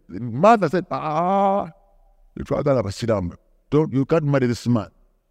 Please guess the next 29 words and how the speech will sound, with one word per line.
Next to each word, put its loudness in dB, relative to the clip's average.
In -2
fact, -2
even 4
the 4
baby, 0
give 2
up 0
the 0
baby." 0
<laughs> 2
They -2
gave -4
up -8
the -4
baby 0
for 0
adoption. -6
This -4
man, 2
out 0
of 2
compassion, -4
took -2
him 0
in. -6
Oh. -2
Yes, -6
Steve -2
Jobs. 2